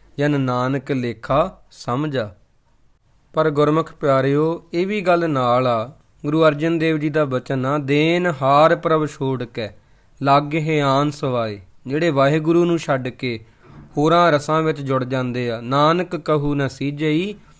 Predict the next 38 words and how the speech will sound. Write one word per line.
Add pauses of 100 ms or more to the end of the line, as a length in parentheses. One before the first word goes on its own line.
(260)
ਬਿਨ
ਨਾਵੇ
ਪਤ
ਜਾਏ।"
ਉਹ
ਬੰਦੇ
ਜ਼ਿੰਦਗੀ
ਵਿੱਚ
ਕਦੇ
ਕਾਮਯਾਬ
ਨਹੀਂ
ਹੋ
ਸਕਦੇ, (480)
ਕਿਉਂਕਿ
ਰੱਬ
ਦੇ
ਨਾਮ
ਤੋਂ
ਬਿਨਾਂ
ਇੱਜ਼ਤ
ਹੁੰਦੀ
ਨਹੀਂ
ਬੰਦੇ
ਦੀ, (640)
ਦਰਗਾਹ
ਵਿੱਚ
ਲੇਖਾ
ਨਿਬੜਦਾ
ਹੀ
ਨਹੀਂ। (580)
ਇਸ
ਕਰਕੇ
ਥੋੜ੍ਹਾ
ਸੋਚਣ
ਦੀ
ਲੋੜ
ਆ
ਜੀ।